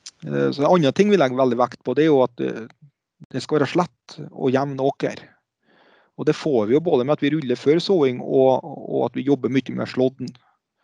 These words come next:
Fordi at, eh, ja, vi skal jo arbeide på det her i kanskje, i mange omganger, i, i kanskje opp i fem og seks,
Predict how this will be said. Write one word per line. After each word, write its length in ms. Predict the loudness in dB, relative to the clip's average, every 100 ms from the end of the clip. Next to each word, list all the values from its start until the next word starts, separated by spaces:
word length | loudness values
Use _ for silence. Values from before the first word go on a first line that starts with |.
| _ _ -20 -20 _
Fordi 300 | -6 2 2
at, 320 | 2 -2 2
eh, 440 | 4 6 2 0 -6 -12 _ _ _ _ _ _ -4 4
ja, 80 | 6
vi 80 | 6
skal 220 | 4 4
jo 80 | 6 4 0 0
arbeide 300 | 0 4 4
på 80 | 4
det 140 | 2
her 160 | 2 2
i 80 | 2
kanskje, 320 | 0 -2 2 4 2 -2 _ _ _ _ _ _ -8
i 80 | 0
mange 320 | 2 2 0
omganger, 600 | -2 -2 -4 -2 -2 -2 -4 -12
i, 140 | -12
i 280 | -8 -6 -2 -2 -2 -6 _ _ _ _ _ _ _ _ -12
kanskje 180 | -8 -4
opp 160 | -2 0
i 60 |
fem 220 | 0 -2 -2
og 60 | -2
seks, 300 | -2 -2